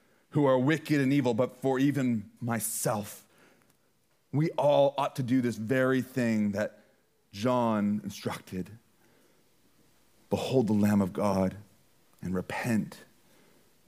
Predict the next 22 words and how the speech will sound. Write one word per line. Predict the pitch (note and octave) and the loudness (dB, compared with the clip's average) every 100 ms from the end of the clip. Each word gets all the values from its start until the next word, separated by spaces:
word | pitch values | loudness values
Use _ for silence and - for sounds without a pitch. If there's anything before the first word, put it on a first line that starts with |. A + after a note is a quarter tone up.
| _ | _
for | - | -2
the | G2+ | -2
kingdom | - A#2 G#2 F2+ | 0 4 6 4
of | F2 | 2
God | F#2 F2 | 0 2
is | E2 | -2
at | E2+ | -6
hand." | E2 E2+ D#2+ E2 - _ _ _ _ _ _ _ _ _ _ _ _ _ _ _ _ _ _ _ _ _ - | -6 -8 -8 -10 -16 _ _ _ _ _ _ _ _ _ _ _ _ _ _ _ _ _ _ _ _ _ -10
And | E3+ | -2
so | G#2 | 0
here | G2 G#2 | 2 2
we | G2 G2+ | 4 4
are, | E2 E2 F2+ - _ _ _ _ _ _ _ _ _ _ | 4 2 -4 -20 _ _ _ _ _ _ _ _ _ _
this | F2+ - | -12 -4
Advent, | - F2+ F2 E2+ - - _ _ _ _ _ _ _ - - | -2 -2 -2 -4 -6 -20 _ _ _ _ _ _ _ -20 0
waiting | G#2+ A#2 B2 | 4 6 4
patiently | A2+ - A2+ - G2+ F#2 F2+ F2 E2+ - _ _ | 2 -2 -2 -2 -6 -4 -6 -6 -10 -20 _ _
till | - G2 | -4 -2
our | F#2 | -2
Savior | - F#2+ F#2 F2 | -2 -4 -2 -4
comes | E2+ F#2 F2+ | -4 -4 -4
again. | F2+ E2 D#2+ D#2 | -4 -6 -8 -10